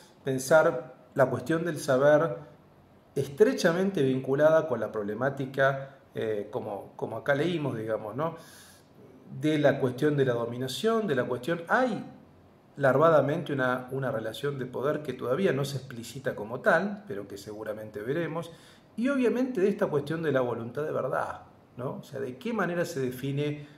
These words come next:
un campo de saber, de qué manera se restringe un tipo de racionalidad, cuál es el límite de esa racionalidad, de qué manera se define lo normal y anormal de cada época, y por ende la locura, ¿m? y la cordura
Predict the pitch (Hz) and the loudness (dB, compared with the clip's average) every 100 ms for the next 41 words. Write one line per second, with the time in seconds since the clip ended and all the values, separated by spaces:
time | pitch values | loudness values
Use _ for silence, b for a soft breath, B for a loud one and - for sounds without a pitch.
0 | B - 127 135 143 139 117 - 123 180 | B -8 -4 -2 0 0 -2 -2 2 6
1 | 160 143 147 - B B B - 135 135 | 6 4 -2 -10 B B B -6 -4 0
2 | 214 185 165 170 - 131 123 - 156 160 | 2 2 2 0 0 -2 -2 -6 -6 -4
3 | 160 131 123 - 131 117 104 101 - 101 | -4 -6 -8 -6 -6 -4 -4 -6 -8 -12
4 | 98 117 151 127 123 B B B B 180 | -8 -2 2 4 2 B B B B 4
5 | 190 - 127 123 165 214 165 131 127 123 | 4 4 -2 -2 -2 -2 -2 -4 -4 -4
6 | 123 - 113 113 120 107 104 107 98 95 | -6 -12 -10 -8 -4 -4 -4 -6 -12 -4
7 | 131 127 113 B B B - 160 214 240 | 0 0 -2 B B B -8 -6 -2 0
8 | 180 170 - 135 127 123 151 151 143 139 | 0 0 -2 0 0 -2 -4 -2 -2 -4
9 | - - 117 107 107 110 139 156 135 104 | -8 -12 -8 -8 -8 -4 -2 0 -2 -4
10 | 101 110 104 101 101 98 117 165 - 127 | -6 -6 -8 -10 -10 -6 -4 -4 -4 -8
11 | - 127 123 - 110 113 117 107 98 95 | -4 -4 -6 -8 -8 -8 -8 -10 -10 -10
12 | 95 - 190 175 131 127 - - - 117 | -10 -8 -4 0 2 0 -4 -16 -20 -16
13 | 131 - - 131 107 98 113 110 147 185 | -16 -18 -16 -10 -8 -8 -8 -6 -2 -2
14 | 135 101 | -2 -6